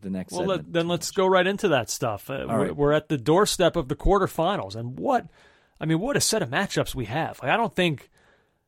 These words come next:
Speaker 2: I don't know if you could look at any of these and, like, you gotta be intrigued by all of them. Like, these are all fun matchups. The fir-, we'll just go in, in order here and roll through these. Friday,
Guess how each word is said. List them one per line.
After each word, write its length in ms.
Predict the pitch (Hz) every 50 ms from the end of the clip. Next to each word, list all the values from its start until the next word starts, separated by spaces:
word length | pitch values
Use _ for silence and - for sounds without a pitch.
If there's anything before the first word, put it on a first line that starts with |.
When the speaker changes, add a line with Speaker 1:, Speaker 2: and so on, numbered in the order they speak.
| _ _ _
Speaker 2:
I 140 | - - 208
don't 160 | 233 220 170
know 160 | 165 180 190 170
if 100 | - 156
you 80 | 165
could 140 | - 160 143
look 160 | 170 175 -
at 100 | 143 123 -
any 300 | - 139 196 214 202 165
of 120 | 127 117
these 420 | 139 135 131 127 120 107 - - - _ _ _
and, 320 | 156 143 139 131 123 123
like, 240 | 139 143 135 123 104 127 - _ _ _ _ _ _ _ _ _ _ _ _ _ _ _ _ _ _ _ _ _ _ _
you 100 | - 170 151
gotta 180 | 226 247 233
be 100 | 208 196
intrigued 380 | 165 139 - - 190 240 214 151
by 120 | 160 143
all 300 | 127 131 175 240 254 202
of 80 | 131 104
them. 240 | 104 98 - - _ _ _ -
Like, 200 | 156 151 135 147
these 180 | 185 208 175
are 100 | 185 165
all 300 | 143 160 214 226 202 135
fun 540 | 120 - - - - 165 196 208 196 185 170
matchups. 420 | 151 180 214 - - 131 120 -
The 100 | - 151
fir-, 200 | - - 180 185
we'll 160 | 175 175 180 170
just 200 | - 220 - -
go 140 | 214 185
in, 160 | 160 151 151 -
in 140 | - - 143 147
order 260 | 165 180 165 170 135
here 340 | 113 135 131 123 117 113 - - - _ _ _ _ _
and 140 | - 123 123
roll 180 | 147 156 160 147
through 240 | - 160 160 160
these. 240 | 143 147 139 127 -
Friday, 680 | - - 160 165 170 180 185 190 190 190 190 185 180